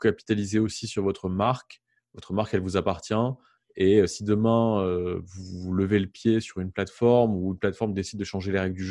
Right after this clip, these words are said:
jeu, euh, bah, vous avez au moins un coussin de sécurité parce que vous avez fait votre, votre marque à côté. Donc, euh, c'est, c'est vraiment, euh, c'est vraiment crucial de, de, de, voilà, de pas, pas laisser ça de côté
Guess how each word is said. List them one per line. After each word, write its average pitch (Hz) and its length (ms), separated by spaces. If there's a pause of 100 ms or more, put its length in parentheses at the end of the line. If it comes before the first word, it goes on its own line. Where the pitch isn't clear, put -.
jeu, 143 200 (480)
euh, 87 140
bah, 92 120
vous 92 180
avez 101 180
au 113 140
moins 110 720
un 98 60
coussin - 240
de 104 60
sécurité 101 600
parce 92 220
que - 80
vous 101 180
avez 101 280 (360)
fait - 240
votre, 101 300
votre 87 340
marque 101 280
à 98 40
côté. 95 340
Donc, 87 280
euh, 87 120
c'est, 90 340
c'est - 160
vraiment, 101 400
euh, 92 80 (400)
c'est - 160
vraiment 98 180
crucial 107 460
de, 92 260
de, 87 360
de, 82 220
voilà, 82 240
de 87 100
pas, 101 440 (100)
pas 110 80
laisser 101 200
ça 101 100
de - 80
côté 113 400